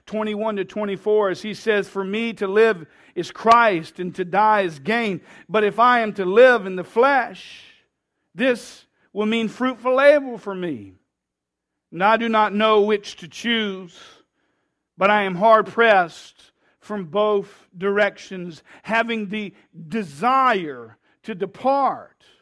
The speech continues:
and to be with Christ, for that is very much better, yet to remain on in the flesh is necess-, no more necessary for your sake." You see, the Apostle Paul had desires for things that were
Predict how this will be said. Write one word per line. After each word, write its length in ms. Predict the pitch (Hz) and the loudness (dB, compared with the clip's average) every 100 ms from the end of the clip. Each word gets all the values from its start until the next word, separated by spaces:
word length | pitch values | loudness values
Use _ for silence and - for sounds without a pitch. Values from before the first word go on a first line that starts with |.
| _ _ _ _ - | _ _ _ _ -16
and 100 | 202 | -10
to 80 | 208 | -8
be 220 | 165 254 | -6 -6
with 220 | 226 196 | -6 -8
Christ, 320 | - 254 226 - _ | -2 0 0 -4 _
for 140 | - 226 | -8 -2
that 220 | 247 254 | -2 -2
is 120 | 196 | -4
very 380 | 170 254 220 170 | 2 2 2 -4
much 360 | 202 240 - _ _ | -2 -2 -4 _ _
better, 480 | 190 233 180 107 _ _ _ _ _ | 0 0 0 -8 _ _ _ _ _
yet 240 | 175 208 208 | -6 -6 -4
to 100 | 190 | -8
remain 640 | 180 180 208 208 180 156 _ - | -6 -6 -6 -6 -8 -12 _ -10
on 180 | 202 | -8
in 80 | 196 | -6
the 100 | 175 | -10
flesh 420 | - 202 185 185 | -8 -4 -4 -4
is 180 | 185 143 | -12 -12
necess-, 460 | 170 180 180 180 147 | -10 -10 -12 -18 -16
no 320 | 175 185 202 | -12 -10 -10
more 260 | 196 208 214 | -8 -8 -6
necessary 800 | 190 185 156 185 170 165 156 147 _ _ - | -8 -10 -16 -14 -12 -12 -14 -16 _ _ -20
for 100 | 156 | -12
your 220 | 160 151 | -10 -12
sake." 380 | - 131 107 _ _ _ _ _ _ _ _ _ - | -14 -20 -20 _ _ _ _ _ _ _ _ _ -20
You 100 | 151 | -18
see, 200 | 196 202 | -12 -10
the 100 | 175 | -12
Apostle 520 | 131 196 208 202 180 | -8 -6 -4 -6 -14
Paul 380 | - 214 208 160 | -8 -4 -4 -6
had 220 | 190 175 | -8 -8
desires 580 | 175 160 202 220 202 180 | -10 -4 0 0 -2 -8
for 200 | - 180 | -12 -14
things 440 | - 226 226 170 | -10 -10 -8 -8
that 160 | 190 165 | -8 -6
were 200 | 170 | -10